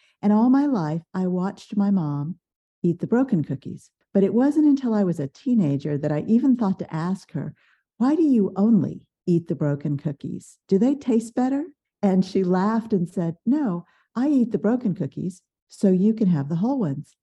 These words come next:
And not too long ago, I saw this really shocking statistic. Sixty-two percent of women rely on their business for their primary income, and eighty-eight percent of women business owners generate less than a hundred thousand dollars a year.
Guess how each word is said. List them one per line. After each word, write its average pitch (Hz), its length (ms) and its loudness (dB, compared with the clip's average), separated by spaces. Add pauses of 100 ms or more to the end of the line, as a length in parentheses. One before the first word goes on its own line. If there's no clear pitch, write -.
(120)
And 214 220 6
not 285 240 2
too 311 160 -6
long 247 260 2
ago, 151 380 -2
I 175 80 -2
saw 202 260 0
this 180 240 -2
really 240 300 0
shocking 202 580 -2
statistic. - 680 -10 (540)
Sixty-two 262 600 -2
percent 202 420 -2
of 185 140 -2
women 151 340 -2 (280)
rely 180 360 2
on 233 180 4
their 226 120 2
business 180 420 -2
for - 120 -8
their 160 120 -2
primary 160 440 -2
income, 151 500 -4 (560)
and 170 220 -6
eighty-eight 226 420 2
percent 202 340 2
of 156 100 -2
women 170 340 0
business 165 360 -2
owners 143 400 -4 (360)
generate 185 440 0
less 190 320 -2
than 180 120 -2
a 180 40 2
hundred 165 340 -2
thousand 156 340 -4
dollars 143 420 -4
a 151 60 -6
year. 156 340 -10